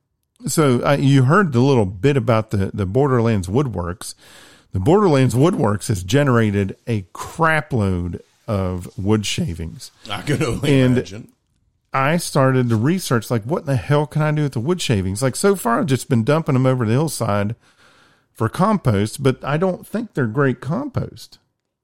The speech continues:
Speaker 1: I, you know what I mean? I, I, they're, they're just a different composition from grass clippings or,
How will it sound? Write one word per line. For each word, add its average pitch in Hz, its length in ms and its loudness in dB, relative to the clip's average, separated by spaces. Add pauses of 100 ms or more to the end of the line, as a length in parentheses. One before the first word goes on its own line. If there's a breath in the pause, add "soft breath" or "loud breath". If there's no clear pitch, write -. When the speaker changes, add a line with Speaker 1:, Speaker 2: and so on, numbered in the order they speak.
Speaker 1:
I, 139 260 -2 (440)
you 165 160 0
know 190 80 4
what 190 80 4
I 180 60 2
mean? 190 180 2
I, 143 340 0
I, 131 40 0
they're, 127 420 0 (600 soft breath)
they're 135 100 2
just 185 220 0
a 170 40 2
different 151 360 0
composition 131 800 0
from 104 340 0
grass 104 460 -2
clippings 101 760 -2
or, 87 280 -8